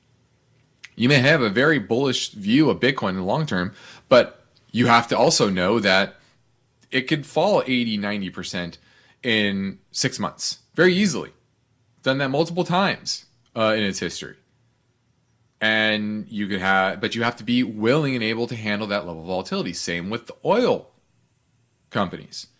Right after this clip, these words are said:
They are a more volatile sector than average within the,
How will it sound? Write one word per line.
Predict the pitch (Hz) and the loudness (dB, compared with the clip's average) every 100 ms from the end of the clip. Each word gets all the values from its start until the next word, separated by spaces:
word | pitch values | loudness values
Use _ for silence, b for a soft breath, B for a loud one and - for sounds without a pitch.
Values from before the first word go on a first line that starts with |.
| _ _ | _ _
They | 95 92 | -4 0
are | 113 127 127 | 2 0 -2
a | 117 | -6
more | 110 107 135 147 | -4 -2 -2 -2
volatile | 107 101 117 143 107 87 92 151 _ _ _ _ _ _ _ - | -4 0 0 0 -4 -8 -10 -12 _ _ _ _ _ _ _ -10
sector | - 101 - 101 95 123 - | -2 0 0 -4 -6 -8 -6
than | 117 110 110 - - | -4 -4 -6 -12 -2
average | 104 110 92 87 90 - | 0 2 0 -6 -6 -10
within | 98 90 85 82 | -10 -8 -8 -8
the, | 80 | -10